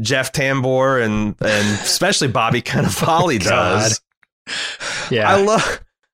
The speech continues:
Speaker 1: I love the scene where there's, like, this clown car of wrestling kids coming out of Paul Giamatti's basement. It's just like,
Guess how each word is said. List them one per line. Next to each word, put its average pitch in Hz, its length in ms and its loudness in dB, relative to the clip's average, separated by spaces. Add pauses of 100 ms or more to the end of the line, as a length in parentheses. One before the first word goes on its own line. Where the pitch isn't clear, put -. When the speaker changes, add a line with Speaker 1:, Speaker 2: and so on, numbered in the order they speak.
(100)
Speaker 1:
I 165 120 0
love 214 300 2
the 180 100 2
scene 165 600 0
where 143 240 2
there's, 131 160 0
like, 127 140 0
this 131 140 0
clown 131 440 -2
car 135 520 0
of 104 240 0
wrestling 120 440 0
kids 120 280 -2
coming 113 260 -2
out 110 120 0
of 101 80 -4
Paul 110 240 -2
Giamatti's 107 500 0
basement. 104 600 -2
It's 98 100 -4
just 107 160 -2
like, 104 340 -2